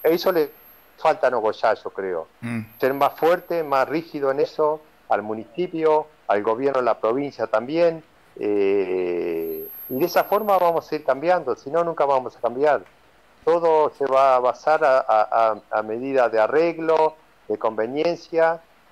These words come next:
Speaker 1: y, y bueno, este, eh,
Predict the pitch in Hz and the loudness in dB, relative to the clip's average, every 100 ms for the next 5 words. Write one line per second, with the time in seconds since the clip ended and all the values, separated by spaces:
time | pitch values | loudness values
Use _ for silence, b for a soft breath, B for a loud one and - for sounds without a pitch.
0 | _ - 117 113 110 107 107 101 101 98 | _ -12 -8 -6 -6 -6 -6 -6 -8 -8
1 | 95 92 90 87 87 - _ - _ _ | -8 -10 -12 -16 -20 -20 _ -20 _ _
2 | _ 117 120 170 143 120 - - 107 101 | _ -4 0 2 2 -2 -4 -4 0 0
3 | 98 92 87 87 85 _ _ _ _ - | -2 -4 -6 -10 -14 _ _ _ _ -10
4 | 57 - - - | -8 -10 -14 -18